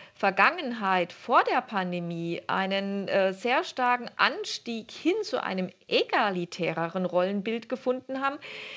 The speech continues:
dass diese Gruppe in ihren Einstellungen noch nicht so verfestigt ist, dass die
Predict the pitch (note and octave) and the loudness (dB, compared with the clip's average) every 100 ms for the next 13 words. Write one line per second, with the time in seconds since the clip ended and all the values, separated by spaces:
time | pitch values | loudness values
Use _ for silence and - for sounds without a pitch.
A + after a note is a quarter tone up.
0 | - - A#3 - - D4 A#4+ - G4 - | -6 2 2 0 0 4 4 4 0 0
1 | D4+ E4 G3+ G#3 - A3 A3 A3+ G#3+ G#3+ | -2 2 2 2 0 -6 -2 0 2 0
2 | G3+ - F#3+ C#4+ - C4 B3 B3 A#3+ A#3 | 0 4 4 2 -2 0 2 0 -2 -2
3 | A#3 A#3 A#3 D4 - - B3+ C#4 D4 - | -2 -2 -2 -2 -4 2 6 6 2 -4
4 | - - - - - A3 - D4+ - - | -20 -20 -20 -16 0 0 4 4 4 2
5 | A#3+ G#3 - G#3+ C#4 - - A#3+ - - | -4 -4 -2 0 0 0 -2 -2 -2 -4
6 | C4 D#4 D#4+ | -2 0 -2